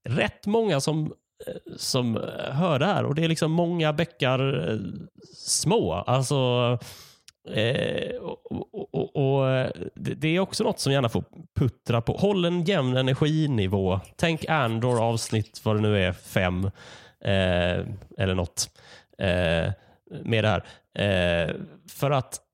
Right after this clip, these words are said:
det, det är liksom det som, eh, det, det betyder, det betyder väldigt mycket. Eh, Patreon punkt com snedstreck stjärnkrigspodden. Eh, om man vill bli Patreon,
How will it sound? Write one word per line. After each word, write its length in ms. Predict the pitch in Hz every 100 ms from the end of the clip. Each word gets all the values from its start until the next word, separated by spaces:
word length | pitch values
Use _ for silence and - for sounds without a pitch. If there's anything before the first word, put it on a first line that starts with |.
| _ _ -
det, 140 | -
det 100 | -
är 40 | 147
liksom 240 | 156 156
det 120 | 165
som, 240 | 156 143 131 120 - - _ _ _ -
eh, 440 | 95 104 95 95 - - -
det, 140 | - 151
det 80 | 165
betyder, 760 | 170 - 240 190 160 190 175 - 220
det 100 | 180
betyder 340 | 226 254 208
väldigt 240 | 208 190
mycket. 460 | 233 220 - 76 - - - - _ -
Eh, 440 | - 104 104 101
Patreon 640 | - 202 214 196 202 196
punkt 340 | 185 190 156 147
com 400 | - 117 113 113
snedstreck 520 | - 147 147 - 104
stjärnkrigspodden. 1500 | - - 139 135 135 131 131 127 98 95 - 107 90 131 135 104 - _ _ _ -
Eh, 640 | 104 98 92 92 92 92 92 87 - _ _ _ _ _ _ - _ _ _ _ _ _ _ -
om 100 | 117
man 100 | 101
vill 100 | 95
bli 80 | 90 - 156
Patreon, 320 | - 143 160